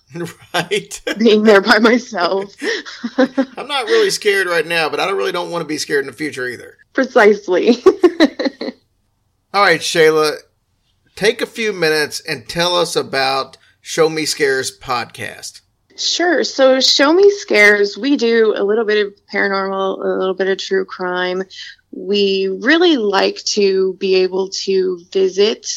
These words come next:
Speaker 2: the places that we talk about. I know that probably won't always be the case, but we're starting fairly local in Missouri.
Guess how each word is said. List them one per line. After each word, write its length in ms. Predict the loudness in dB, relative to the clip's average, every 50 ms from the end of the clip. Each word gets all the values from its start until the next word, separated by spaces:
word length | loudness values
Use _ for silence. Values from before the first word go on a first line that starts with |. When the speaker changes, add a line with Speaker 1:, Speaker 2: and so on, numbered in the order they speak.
| -10 -6
Speaker 2:
the 160 | -4 -4 -4
places 600 | -4 -2 -2 -2 -2 -4 -4 -4 -4 -4 -4 -4
that 180 | -4 -2 0 0
we 100 | -2 -2
talk 300 | -2 -2 -2 -2 -2 -2
about. 340 | -2 0 2 2 2 2 0
I 60 | 0
know 160 | -2 0 0
that 160 | 0 -2 0
probably 260 | 0 0 0 0 0
won't 180 | 0 -2 -4 -6
always 440 | -8 -8 -6 -4 -4 -4 -4 -6 -8
be 180 | _ -6 -6
the 80 | -6 -6
case, 500 | -8 -8 -6 -2 0 0 0 -2 -4 -8 -16 -18 -18 -18 -18 -20 -20 _ _ _
but 100 | -4 -2
we're 100 | 0 0
starting 520 | 0 0 2 2 2 2 2 0 0 0
fairly 340 | 0 0 2 2 2 2 2
local 580 | 2 0 0 0 0 0 -2 -2 -2 -2 -2
in 180 | -4 -6 -6 -6
Missouri. 720 | -6 -8 -6 -4 -4 -2 -2 -2 -2 -2 -2 -4 -4 -6